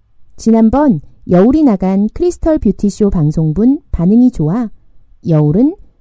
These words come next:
두 회 더 출연하게 되었다. 이러다가 한여울 크리스털 뷰티쇼 고정 멤버 되는 거 아니야?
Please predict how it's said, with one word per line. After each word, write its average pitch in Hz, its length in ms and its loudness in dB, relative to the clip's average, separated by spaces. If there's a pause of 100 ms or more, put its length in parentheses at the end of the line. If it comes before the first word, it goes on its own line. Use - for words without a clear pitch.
(100)
두 233 240 0
회 262 160 0
더 175 380 -2 (180)
출연하게 311 500 -4
되었다. 143 540 -6 (1120)
이러다가 320 500 -2
한여울 359 720 -6 (220)
크리스털 480 460 -4
뷰티쇼 262 600 -2 (220)
고정 277 340 0
멤버 349 260 -2
되는 247 220 0
거 185 100 -2
아니야? 165 440 -2